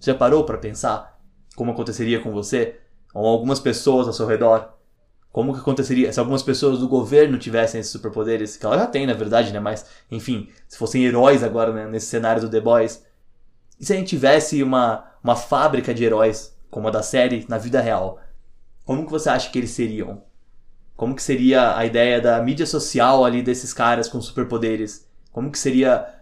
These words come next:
um, um influenciador digital ali que pudesse ter superpoderes? É, é muito legal a gente ter esse pensamento, é uma, uma coisa que abre uma discussão imensa, né?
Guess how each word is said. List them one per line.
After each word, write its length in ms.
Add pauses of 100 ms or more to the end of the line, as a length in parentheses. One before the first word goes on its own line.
(160)
um, 420
um 60
influenciador 720
digital 600
ali 220
que 100
pudesse 460
ter 100
superpoderes? 880 (920)
É, 180
é 60
muito 240
legal 420
a 60
gente 180
ter 80
esse 140
pensamento, 500
é 40
uma, 220
uma 140
coisa 260
que 120
abre 160
uma 120
discussão 460
imensa, 640
né? 160